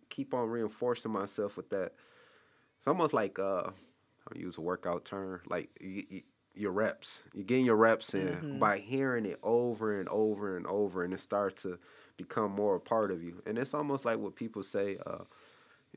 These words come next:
Speaker 1: you become what you listen to, you become what you eat, you become all of these type of things. It's about your consumption. And so if my consumption is more about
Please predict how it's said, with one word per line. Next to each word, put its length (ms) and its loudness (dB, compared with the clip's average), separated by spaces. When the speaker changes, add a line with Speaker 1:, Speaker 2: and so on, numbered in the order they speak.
Speaker 1:
you 120 0
become 360 6
what 160 0
you 60 0
listen 300 2
to, 240 -2
you 100 -4
become 340 2
what 240 -2
you 240 -6
eat, 340 -8
you 80 -14
become 580 -4
all 240 4
of 80 0
these 220 -6
type 240 -4
of 80 -8
things. 440 -6
It's 140 -10
about 260 0
your 80 0
consumption. 720 -4
And 140 -4
so 400 0
if 120 -10
my 120 0
consumption 580 -2
is 160 -6
more 240 0
about 420 0